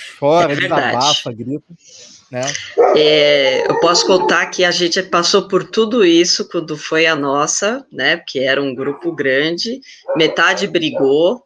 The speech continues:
Speaker 2: porque um não entendia, o outro entendia, aí um queria fazer de um jeito, o outro queria fazer de outro. A gente realmente passou por isso, né?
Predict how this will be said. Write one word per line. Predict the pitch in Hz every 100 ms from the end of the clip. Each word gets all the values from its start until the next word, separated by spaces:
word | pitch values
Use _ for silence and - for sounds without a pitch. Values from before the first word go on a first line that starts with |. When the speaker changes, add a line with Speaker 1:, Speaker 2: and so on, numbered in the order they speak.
| _
Speaker 2:
porque | - - 147
um | 143 143
não | 147
entendia, | 139 135 135 147 131 165 165
o | 156 139
outro | 139 -
entendia, | 139 143 127 120 127 151 170 170 147 139
aí | 127 123 135
um | 143
queria | - 139
fazer | 131 135 139
de | 123 131
um |
jeito, | 139 151 175 170 131
o |
outro | 135 -
queria | - 139 131
fazer | 139 123 127
de | 120 123
outro. | 151 180 190 214 247 - - - - - -
A | 147
gente | 160 156 196
realmente | 160 185 190 170 175 -
passou | 160 - 175 170
por | 160 127
isso, | 139 165 - 277 - _
né? | 151 151 175 208